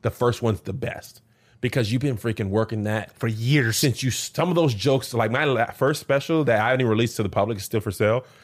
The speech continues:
Speaker 1: These jokes have been worked since I started. Like, some of those jokes were my first time I did stand-up.
Speaker 2: Yep.
Speaker 1: They've been perfected. And you just don't have the same amount of time in between. That was, like, ten years of jokes.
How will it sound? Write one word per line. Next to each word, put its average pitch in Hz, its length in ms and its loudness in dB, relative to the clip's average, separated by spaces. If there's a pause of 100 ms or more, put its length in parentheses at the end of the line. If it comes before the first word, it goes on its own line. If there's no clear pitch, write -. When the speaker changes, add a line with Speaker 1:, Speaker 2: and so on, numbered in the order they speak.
(140)
Speaker 1:
These 208 200 -2
jokes 120 300 0
have 95 120 -2
been 92 220 -2
worked 101 380 0 (320)
since - 260 -2
I 131 160 -2
started. 123 680 -2
Like, 101 160 -2
some 247 320 2
of 226 100 4
those 156 160 4
jokes 143 240 2
were 123 80 2
my 101 140 0
first 147 320 0
time 135 120 0
I 120 80 2
did 110 160 0
stand-up. 127 360 0
Speaker 2:
Yep. 101 60 2
Speaker 1:
They've 143 80 4
been 135 120 0
perfected. - 1120 -6 (500)
And 147 220 2
you 185 140 2
just 180 240 -2
don't 170 160 2
have 156 180 -2
the 147 80 -4
same 165 200 0
amount 147 180 2
of 123 60 0
time 185 280 -2
in 135 80 -2
between. 123 280 -2
That 160 80 2
was, 147 100 2
like, 107 180 0
ten 175 420 2
years 135 400 4
of 107 220 2 (480)
jokes. 147 600 0